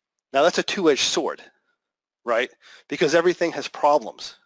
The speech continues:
And if you're constantly aware of all the problems, it'll paralyze a person. I know, right? Because it happens to me. And my wife is always like, "Well,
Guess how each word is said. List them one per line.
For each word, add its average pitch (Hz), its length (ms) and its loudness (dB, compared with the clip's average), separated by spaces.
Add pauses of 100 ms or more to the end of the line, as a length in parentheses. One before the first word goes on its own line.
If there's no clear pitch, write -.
(340)
And 131 100 -4
if - 80 -10
you're - 80 0
constantly 170 600 0
aware 147 320 2
of 139 60 2
all 127 100 0
the 120 60 0
problems, 135 500 0
it'll 127 160 -6
paralyze 139 500 2
a - 40 -20
person. - 360 -14 (760)
I 127 160 0
know, 156 460 2
right? 117 220 0
Because 135 180 -6
it 127 80 -6
happens 123 420 -4
to - 100 -18
me. 170 300 -8 (1120)
And 139 100 -8
my 143 100 4
wife 147 260 2
is 139 120 2
always 131 260 2
like, 123 240 0
"Well, 127 320 2